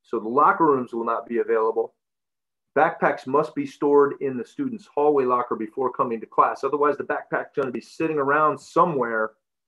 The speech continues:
unattended for eighty minutes. That's not okay. Uh, we don't allow that to happen under normal circumstances. So students must take a moment to put their backpack in their hallway locker before reporting to physical education.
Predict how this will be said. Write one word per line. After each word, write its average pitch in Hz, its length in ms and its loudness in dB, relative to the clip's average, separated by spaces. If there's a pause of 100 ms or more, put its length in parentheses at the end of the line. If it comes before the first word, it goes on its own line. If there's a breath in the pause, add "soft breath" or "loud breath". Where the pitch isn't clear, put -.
(140)
unattended 160 840 0
for - 160 -6
eighty 147 220 0
minutes. 135 380 0
That's 127 240 -4
not 143 160 2
okay. 123 500 0 (640)
Uh, 117 140 0
we 123 140 0
don't 135 280 2
allow 127 220 0
that 123 180 0
to 110 60 -12
happen 123 300 0
under 110 180 -8
normal 120 320 -4
circumstances. - 800 -8
So 104 340 -2
students 123 420 -8
must 135 220 -2
take 135 180 -2
a 113 40 -4
moment 120 380 -4
to - 60 -12
put 123 200 -8
their 107 100 -4
backpack 120 480 -4
in 107 80 -8
their 101 140 -8
hallway 143 320 0
locker 110 460 -2 (300)
before 120 260 -2
reporting 135 500 -4
to 107 100 -10
physical 107 360 -4
education. 110 600 -6